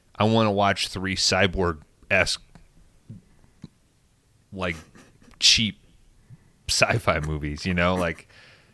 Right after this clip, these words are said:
but I guess we, so, I guess coming off of, like, two other action categories, maybe we had to find a way to, we were all sort of subconsciously thinking, "Okay, so that's three movies down." At the end of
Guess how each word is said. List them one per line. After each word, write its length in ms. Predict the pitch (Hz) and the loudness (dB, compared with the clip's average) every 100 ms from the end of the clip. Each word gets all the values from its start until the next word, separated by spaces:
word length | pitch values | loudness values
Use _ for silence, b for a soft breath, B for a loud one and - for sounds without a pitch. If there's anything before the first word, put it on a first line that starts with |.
| b - _ b b b b b b b _ - | b -20 _ b b b b b b b _ -4
but 100 | 110 | 2
I 60 | 113 | 4
guess 260 | 104 135 - | 4 2 2
we, 100 | 117 | 0
so, 220 | - 117 - | 0 -4 -4
I 160 | 101 | -2
guess 240 | 98 120 - | 2 2 2
coming 260 | 117 101 | 0 0
off 200 | 95 95 | 0 -2
of, 100 | 95 | -4
like, 240 | 87 87 - | -4 -6 -6
two 300 | - 107 104 | -2 0 2
other 420 | 101 87 82 80 - _ _ _ _ - | 2 2 0 -4 -8 _ _ _ _ -4
action 380 | 98 95 95 82 | -2 0 -2 -4
categories, 840 | 85 80 78 78 76 76 - - | -4 -4 -4 -4 -4 -6 -10 -12
maybe 200 | 98 85 | -8 -6
we 140 | 87 82 | -4 -2
had 100 | 85 | -2
to 80 | 82 | -4
find 260 | 92 85 | -6 -6
a 60 | 80 | -4
way 240 | 80 80 | -2 -2
to, 180 | 78 76 - - | -2 -6 -10 -10
we 140 | - 92 | -2 2
were 140 | 95 | 6
all 120 | 98 | 4
sort 220 | 92 95 85 | 4 0 -2
of 200 | 78 - _ b b | -4 -14 _ b b
subconsciously 800 | - 101 - 90 85 - 85 80 | -6 -6 -4 -4 -4 -4 -8 -8
thinking, 400 | - 80 - 76 - - _ _ _ _ _ _ _ - | -8 -10 -10 -14 -16 -20 _ _ _ _ _ _ _ -4
"Okay, 400 | 104 - 92 80 _ - | -2 0 -2 -4 _ -4
so 140 | 113 | 2
that's 180 | 110 - | 2 4
three 180 | 120 113 | 4 6
movies 320 | 113 117 98 | 4 2 2
down." 360 | 104 95 95 - _ _ _ _ _ _ _ _ - | 2 2 0 -6 _ _ _ _ _ _ _ _ -8
At 120 | 98 | -4
the 140 | 98 98 | 0 2
end 120 | |
of 100 | 90 | 2